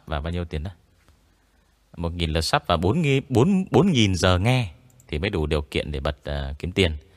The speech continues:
Và sau khi gửi yêu cầu cho bên YouTube thì họ sẽ xét duyệt xem họ có bật kiếm tiền cho kênh của mình hay không. Kênh của mình trong sạch thì họ sẽ bật kiếm tiền, còn họ, kênh của mình mà không trong sạch thì họ sẽ tắt kiếm tiền.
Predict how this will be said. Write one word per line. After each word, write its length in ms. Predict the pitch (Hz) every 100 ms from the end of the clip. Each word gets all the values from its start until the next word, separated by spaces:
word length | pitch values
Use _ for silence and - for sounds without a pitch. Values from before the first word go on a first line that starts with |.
| _ - _ _
Và 100 | 78
sau 200 | 78 95
khi 280 | 85 95 95
gửi 180 | 85 76
yêu 200 | 87 95
cầu 260 | - 78
cho 140 | 76 90
bên 220 | 95 90
YouTube 380 | 90 90 - - _
thì 180 | - 76
họ 220 | 78 69
sẽ 120 | 78
xét 220 | 98 147 135
duyệt 200 | 95 80 _ -
xem 200 | - 85
họ 140 | 87 -
có 140 | 92
bật 200 | 95 -
kiếm 140 | 95 95
tiền 160 | 82
cho 60 | 87
kênh 200 | 90 85
của 80 | 76
mình 120 | 78
hay 100 | 87
không. 180 | 113 101 - - _ _ - - _
Kênh 140 | - 98
của 100 | 87
mình 200 | 85 85
trong 220 | 92 101
sạch 180 | 95 82
thì 80 | 78
họ 180 | 76 -
sẽ 120 | 104
bật 160 | 92 -
kiếm 100 | 95
tiền, 180 | 107 78 -
còn 180 | - 69
họ, 160 | 71 73
kênh 180 | - 92
của 80 | 78
mình 280 | 76 78 78
mà 360 | 73 69 67 73 _ _
không 200 | - 107
trong 160 | 87 92
sạch 200 | - 85
thì 80 | 76
họ 140 | 76 -
sẽ 120 | -
tắt 200 | 76 -
kiếm 120 | -
tiền. 160 | 95 98